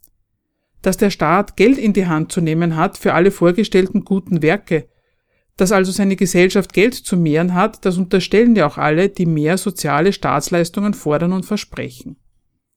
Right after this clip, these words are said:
Gewalt über Völkerrecht, heißt es weiters im Aufruf.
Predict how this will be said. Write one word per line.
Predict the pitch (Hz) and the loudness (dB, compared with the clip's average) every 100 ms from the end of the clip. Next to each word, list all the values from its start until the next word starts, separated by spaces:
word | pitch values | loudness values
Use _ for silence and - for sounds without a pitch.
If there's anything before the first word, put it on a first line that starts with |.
| _ _ _ _ _ _ _ _ _ _ _ - _ _ _ _ _ _ _ _ _ _ - | _ _ _ _ _ _ _ _ _ _ _ -20 _ _ _ _ _ _ _ _ _ _ -2
Gewalt | 180 170 226 226 | 0 2 0 -2
über | 202 190 | -4 -4
Völkerrecht, | - 254 262 160 139 - - - 156 | 0 0 2 0 -2 -10 -16 -16 -12
heißt | 139 - | -12 -10
es | 147 | -12
weiters | 147 127 151 147 | -10 -10 -10 -8
im | 143 | -8
Aufruf. | 131 - 131 131 | -8 -10 -12 -14